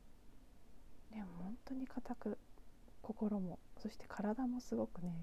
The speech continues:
力が入って閉じているような感じがしてい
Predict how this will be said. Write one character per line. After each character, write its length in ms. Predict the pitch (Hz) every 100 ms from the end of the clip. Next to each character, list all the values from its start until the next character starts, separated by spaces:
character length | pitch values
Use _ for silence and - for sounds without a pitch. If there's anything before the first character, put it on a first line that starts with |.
| 170 -
力 340 | - 180 180
が 80 | 180
入 180 | - 180
っ 20 |
て 140 | -
閉 160 | - 160
じ 120 | -
て 100 | -
い 20 |
る 60 | - - 170
よ 20 |
う 0 |
な 60 | 160 - -
感 240 | - 170
じ 140 | 160 180
が 180 | 175 185 - - - - - - - -
し 100 | -
て 140 |
い 60 | 190